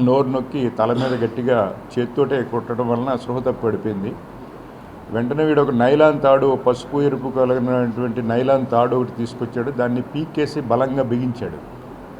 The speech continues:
బిగించిన తర్వాత ఆవిడ, ఆ,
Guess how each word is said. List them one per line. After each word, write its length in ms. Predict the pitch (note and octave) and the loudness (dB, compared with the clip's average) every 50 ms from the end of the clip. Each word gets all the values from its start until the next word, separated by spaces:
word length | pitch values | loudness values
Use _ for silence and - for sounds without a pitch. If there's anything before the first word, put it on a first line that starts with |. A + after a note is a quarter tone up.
| - - - - - - - - | -18 -16 -16 -18 -18 -18 -16 -10
బిగించిన 440 | A2 A2+ B2+ D3 D#3 C#3+ D#3 D#3 D3 | -6 -4 -4 -2 -4 -4 -4 -2 0
తర్వాత 360 | D3 C#3 C#3 C#3 C#3 C3+ C#3 | 2 2 4 2 2 2 2
ఆవిడ, 440 | D3+ C#3 C3 C#3 C3+ C#3 B2 G#2+ G#2+ G#2+ - - - - - - E3+ D#3+ D3 C3 B2 A#2+ | 4 4 4 4 2 0 0 0 -2 -4 -8 -14 -14 -12 -8 -4 -2 0 0 2 2 2
ఆ, 380 | A2+ A2+ A2 G#2+ G#2 G#2 G2+ G2 | 2 2 2 0 0 -2 -2 -6